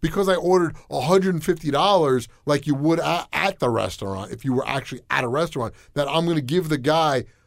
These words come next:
well, I'm gonna give him more of a tip and not the same five dollars. That doesn't matter. He still did the same amount of work. He picked a bag out of his trunk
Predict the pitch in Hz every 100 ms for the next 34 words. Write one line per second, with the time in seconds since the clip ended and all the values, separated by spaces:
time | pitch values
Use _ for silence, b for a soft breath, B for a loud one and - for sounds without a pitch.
0 | b 190 214 202 190 - 147 160 165 160
1 | 151 131 143 160 160 - 135 120 - 175
2 | 185 117 131 156 160 117 - 165 151 -
3 | 165 151 139 98 127 156 143 95 90 101
4 | - _ _ 196 214 208 131 104 104 95
5 | 107 147 147 b b 202 202 - - 240
6 | 214 180 110 175 175 151 - 175 170 156
7 | 160 131 127 160 - 131 117 185 - 123
8 | 156 165 156 143 151 127 - - 135 110
9 | 101